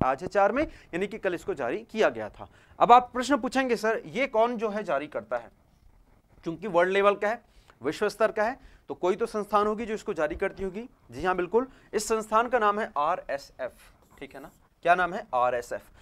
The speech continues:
अब आरएसएफ़ यदि आप देखेंगे तो आपका फुल फॉर्म जो है कुछ और मिलता है,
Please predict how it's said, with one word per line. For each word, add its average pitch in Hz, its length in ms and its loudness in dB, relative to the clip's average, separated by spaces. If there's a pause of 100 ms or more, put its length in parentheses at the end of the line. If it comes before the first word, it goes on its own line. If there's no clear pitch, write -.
(200)
अब 185 240 6
आरएसएफ़ 240 440 6
यदि 247 220 2
आप 233 120 8
देखेंगे 185 440 -2
तो 185 100 -4
आपका 170 300 -2
फुल 202 220 -4
फॉर्म 247 240 0
जो 233 80 -6
है 240 60 -4
कुछ 240 200 -10
और 165 220 0
मिलता 131 260 -6
है, 117 120 -2